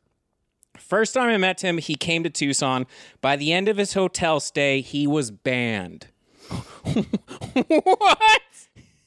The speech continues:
Speaker 2: What?
Speaker 1: "He had a very big heart and was very generous. Complete professional and fun to work with. Crazy sense of humor. I simply called Hollywood, said I was rich, and wanted him to star in my new project."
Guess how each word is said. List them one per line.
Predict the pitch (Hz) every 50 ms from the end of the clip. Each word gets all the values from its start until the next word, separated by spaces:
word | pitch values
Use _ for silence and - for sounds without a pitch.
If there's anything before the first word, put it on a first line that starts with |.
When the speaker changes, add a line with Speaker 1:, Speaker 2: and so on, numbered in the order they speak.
| _ _ _ _ _ _ - - - -
Speaker 2:
What? | 392 480 480 - - 277 - 571 - - 605 - - 539 - - - - - - - - - - _ _ _ _ _ _ _ - - - - - _
Speaker 1:
"He | - 233 233 220
had | 226 208 208 202
a | 185 175
very | 160 139 151 185 196 208 220 226 247 247
big | 202 240 233 233 220 -
heart | 196 202 190 180 180 190 175 -
and | 147 156 165 165
was | 165 151 123
very | 120 - 160 165 170 170 170 175 160
generous. | 131 135 160 156 147 139 131 120 107 92 - - - - - - - -
Complete | - 190 190 170 - - - 233 262 285 294 -
professional | - 294 262 - - 254 220 208 190 - - 196 190 185 180 180 180 - - - _ _ -
and | 147 156 160 147
fun | - - 196 196 208 220
to | 226 226 214
work | 185 180 160 147 - 120
with. | 107 87 78 - _ _ _ _ _ -
Crazy | - - 196 202 208 233 214 190 226 214
sense | 190 - - 208 185 180 190
of | 190 175 -
humor. | - 175 160 147 123 110 92 85 - - - - - -
I | 160 165
simply | 160 - - 208 214 208 240 233 226
called | - - 226 214 226 208
Hollywood, | 180 196 185 185 185 190 180 175 180 180 180 175 165 -
said | - - - - 185 190 208
I | 208 214
was | 226 226 220 165 147
rich, | 151 165 160 156 156 - - -
and | 131 131 139
wanted | 147 156 156 160 165 165
him | 170 165
to | 151 147
star | - - - 147 143 139 139 127
in | 123 123
my | 123 123 123
new | 123 120 120 120 117
project." | - _ - 139 117 110 98 87 92 90 80 - _ _ -